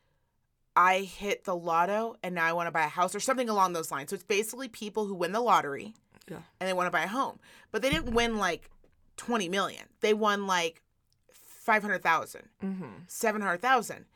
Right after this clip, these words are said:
Speaker 1: So my only issue with that is this. How are so many people from the South winning the lottery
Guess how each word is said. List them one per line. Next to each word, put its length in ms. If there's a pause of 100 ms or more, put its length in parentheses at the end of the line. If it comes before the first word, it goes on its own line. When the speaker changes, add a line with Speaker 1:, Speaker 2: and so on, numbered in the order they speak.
(260)
Speaker 1:
So 200
my 300
only 460
issue 340
with 360
that 340
is 200
this. 440 (440)
How 400
are 200
so 380
many 260
people 560
from 320
the 100
South 380
winning 420
the 100
lottery 440